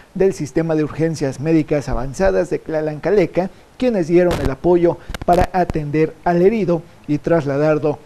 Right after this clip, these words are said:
hasta el Hospital Integral de San Martín Texmelucan. Sin embargo, antes de ingresar, confirmaron que ya no presentaba signos vitales, por lo cual se solicitó la presencia de los agentes de investigación de la Fiscalía General del Estado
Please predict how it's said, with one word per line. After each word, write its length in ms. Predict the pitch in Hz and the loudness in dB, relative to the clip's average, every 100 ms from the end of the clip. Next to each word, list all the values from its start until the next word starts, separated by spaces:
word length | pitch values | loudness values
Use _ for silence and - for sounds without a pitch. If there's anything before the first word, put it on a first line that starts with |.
| - _ | -20 _
hasta 300 | 180 175 165 | -2 0 -2
el 100 | 147 | 0
Hospital 460 | 165 - 135 147 143 | -2 -2 -6 -4 -4
Integral 540 | 151 131 135 151 151 | -6 -6 -2 -2 -2
de 80 | 135 | -6
San 240 | - 165 | -6 -6
Martín 400 | 160 135 156 156 | -8 -8 -6 -6
Texmelucan. 720 | 156 156 170 190 175 - 170 165 - - | -4 -4 -2 0 2 2 -2 -6 -20 -10
Sin 240 | 240 233 | -6 -4
embargo, 480 | 147 160 170 170 160 - - _ _ - - _ 151 | -2 0 2 0 -4 -10 -20 _ _ -20 -20 _ -6
antes 380 | 185 180 165 | -6 -2 -2
de 80 | 180 | 0
ingresar, 500 | 180 151 147 185 226 - - - - | -2 -2 -2 0 -2 -6 -20 -20 -4
confirmaron 680 | 214 185 156 160 170 165 160 | -4 0 -2 0 2 0 0
que 140 | 143 | -2
ya 160 | 151 156 | 0 -2
no 100 | 160 | -2
presentaba 640 | 139 131 131 123 151 147 | -4 -6 -8 -4 -2 -2
signos 460 | - 147 151 151 156 | -4 -8 -4 -6 -4
vitales, 540 | 165 202 180 143 135 - - _ | -2 2 2 -2 -8 -20 -20 _
por 120 | 180 | -2
lo 120 | 170 | -2
cual 280 | 165 220 247 - - | 0 0 0 -8 -12
se 160 | - 151 | -8 -4
solicitó 480 | 151 139 139 175 | -4 -4 -4 0
la 140 | 185 151 | 2 0
presencia 500 | 139 - 175 170 147 | -6 -4 -4 -2 -4
de 80 | 143 | -2
los 220 | 156 147 | -2 -4
agentes 480 | - 156 143 147 131 | -6 -6 -4 -6 -4
de 80 | |
investigación 720 | 165 151 139 143 143 - 196 196 | -4 -4 -6 -8 -10 -4 -4 -2
de 80 | 143 | -4
la 120 | 131 | -6
Fiscalía 580 | - 202 - 165 180 175 | -10 -8 -4 0 0 0
General 400 | 151 139 143 143 | -6 -6 -4 -2
del 160 | 160 | -2
Estado 440 | 170 214 202 190 | 0 0 2 0